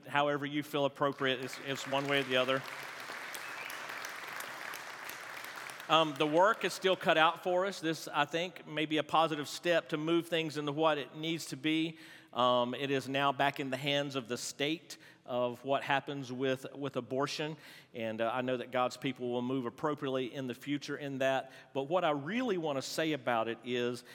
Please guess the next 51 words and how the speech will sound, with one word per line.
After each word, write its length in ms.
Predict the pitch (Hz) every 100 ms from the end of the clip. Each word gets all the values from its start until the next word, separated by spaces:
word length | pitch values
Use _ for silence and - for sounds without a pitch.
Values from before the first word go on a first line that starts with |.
| - - -
um, 260 | 135 123 123
if 160 | 147 147
it 120 | -
keeps 320 | - 220 -
moving 360 | 175 180 180 165
in 100 | 147
the 80 |
direction 460 | 131 139 151 - 147
that 120 | 139
it 120 | 131
appears 480 | 131 - 165 165 143
it 100 | 139
will 220 | 151 151
be 320 | 139 143 135 123
moving, 520 | 135 139 123 113 117 - - - -
uh, 280 | 127 123 120 - 127
God's 320 | 156 190 180
people 420 | - 202 175 139 127
are 100 | 135
gonna 200 | 143 135
need 180 | 143 127
to 60 |
step 420 | - - 151 151
up 220 | 143 135 -
and 140 | 135
be 140 | 143
ready 260 | 139 139 135
to 140 | -
minister, 1080 | 139 143 151 170 196 - - 143 127 143 175 - - - - -
uh, 320 | 135 131 135 135
to, 540 | - 151 135 135 131 -
uh, 220 | 135 131
women. 460 | 135 139 170 208 226 - - -
And 320 | 147 139 143 -
I 80 |
want 280 | 156 175 190
you 80 | 226
to 60 | 208
s-, 200 | - - 160
I 20 |
want 220 | 180 202
you 60 | 208
to 40 |
understand 480 | 196 175 - 202 160
that 180 | 131 131
God 300 | 147 196 196
in 100 | 190
his 140 | 190
providence 680 | - 185 185 165 131 135 -
has 180 | 143 127
brought 420 | 139 147 139 -